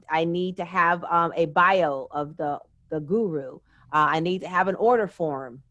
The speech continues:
I need to have a, a, a guarantee. I need to, I mean, so these are all elements that are very static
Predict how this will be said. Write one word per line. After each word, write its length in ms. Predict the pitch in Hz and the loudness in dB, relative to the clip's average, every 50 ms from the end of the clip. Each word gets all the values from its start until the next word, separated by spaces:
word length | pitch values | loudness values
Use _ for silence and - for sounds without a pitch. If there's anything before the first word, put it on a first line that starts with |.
| _ - | _ -6
I 180 | 139 143 156 156 | -2 -2 -2 -2
need 220 | 165 170 180 180 | -2 -4 -4 -6
to 80 | - 180 | -8 -4
have 220 | 175 185 180 180 | 0 2 2 2
a, 120 | 180 170 - | 2 2 2
a, 240 | - 170 165 160 143 - | 2 4 4 4 2 0
a 60 | 165 | -2
guarantee. 920 | 165 147 202 202 202 202 202 196 190 - - 269 277 262 208 151 117 104 - _ _ _ _ _ - | -2 0 2 2 2 2 -2 -4 -6 -8 -10 -8 -8 -6 -8 -10 -12 -14 -18 _ _ _ _ _ -6
I 140 | 156 160 | -4 -2
need 260 | 160 170 180 196 185 - | -2 -2 -4 -4 -6 -6
to, 80 | - | -4
I 40 | 185 | -2
mean, 120 | 202 196 | -2 0
so 140 | 180 214 202 | 2 2 2
these 180 | 196 285 330 285 | 2 2 2 2
are 60 | 247 | 2
all 320 | 180 208 226 220 220 214 - - | 4 6 6 6 6 4 4 2
elements 440 | 208 233 240 214 190 185 175 165 - | 2 2 2 2 2 0 -4 -4 -2
that 80 | 185 | 0
are 100 | 180 175 | 0 0
very 280 | 160 165 208 220 214 185 | 0 -2 -2 -2 -2 -2
static 640 | 170 - - - - - 196 190 190 180 160 135 139 | -4 -6 -12 -2 2 2 4 4 4 2 0 -2 -6